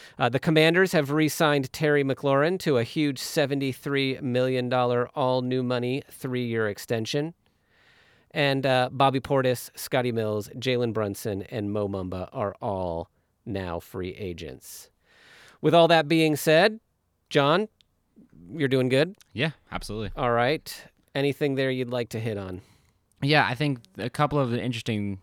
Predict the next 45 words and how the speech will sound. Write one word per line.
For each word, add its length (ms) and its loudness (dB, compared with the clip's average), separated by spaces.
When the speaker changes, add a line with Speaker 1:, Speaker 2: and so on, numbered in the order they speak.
Speaker 2:
you 180 -6
know, 180 -4
news 340 -4
is 220 -8
the, 280 -8
the 100 -10
Bradley 320 0
Beal 280 -2
situation, 600 -4
which 200 -6
has 160 -2
been 180 0
kinda 480 0
up 220 -6
and 100 -4
down, 240 -4
as 100 -8
I 40 -12
think 260 -12
all 300 -8
of 260 -18
the 180 -10
different 460 -6
deals 340 -8
have 200 -6
been. 360 -2
The, 280 -6
uh, 180 -4
DeJounte 540 -4
Murray 380 0
deal 340 0
was 340 -6
kinda 200 0
back 300 6
and 60 -12
forth, 260 -2
and 80 -4
no 100 -4
one 120 -6
really 140 -4
knew 180 -2
he 40 -4
was 120 -8
gonna 140 -8
land 480 -6